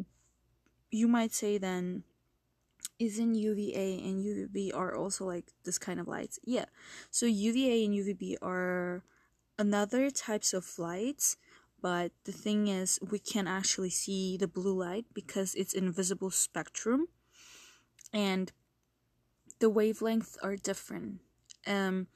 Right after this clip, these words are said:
the wavelength of blue, the wavelength of blue light is shorter than the wavelength of U V lights, meaning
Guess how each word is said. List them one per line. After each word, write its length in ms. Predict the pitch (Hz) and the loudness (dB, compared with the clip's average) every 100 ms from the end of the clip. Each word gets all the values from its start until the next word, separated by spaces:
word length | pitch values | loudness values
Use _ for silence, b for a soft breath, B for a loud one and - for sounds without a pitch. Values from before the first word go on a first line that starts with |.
| B B B B | B B B B
the 120 | 208 | -2
wavelength 680 | 202 220 240 277 294 - - 180 | 2 2 4 2 2 -2 -8 -2
of 340 | 185 180 - _ | 0 0 -6 _
blue, 380 | - 208 208 202 - | 2 6 6 2 -4
the 200 | 202 202 | 0 2
wavelength 600 | 196 202 220 226 226 - | 4 2 2 0 0 -6
of 220 | 185 175 | -8 -6
blue 180 | 196 180 | -4 -2
light 260 | 175 185 - | -2 -4 -4
is 460 | 196 185 - - - _ | -4 -2 0 -2 -4 _
shorter 640 | - - 202 196 196 185 180 | -2 0 2 2 2 0 -2
than 240 | 175 170 | -2 -2
the 80 | 170 | -2
wavelength 640 | 170 170 170 175 175 - - | -2 -2 -4 -6 -8 -12 -6
of 440 | 180 180 175 - - _ B B B B B _ _ | -2 -2 -2 -10 -20 _ B B B B B _ _
U 240 | 185 208 | 2 2
V 160 | 202 226 | 4 2
lights, 460 | 233 247 254 - - | 2 0 0 -2 2
meaning 440 | 208 196 180 175 | 2 4 2 -2